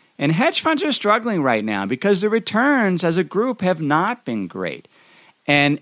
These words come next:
and it's been easier to make money just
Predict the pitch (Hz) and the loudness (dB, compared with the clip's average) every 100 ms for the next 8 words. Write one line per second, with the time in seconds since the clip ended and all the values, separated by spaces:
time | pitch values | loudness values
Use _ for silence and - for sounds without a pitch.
0 | 151 143 139 127 151 143 165 214 294 240 | 0 2 2 0 -2 -2 0 2 2 4
1 | 190 170 151 160 160 135 143 196 247 185 | 2 2 0 -2 -2 -2 0 0 0 -2
2 | 139 165 - | -2 -4 -6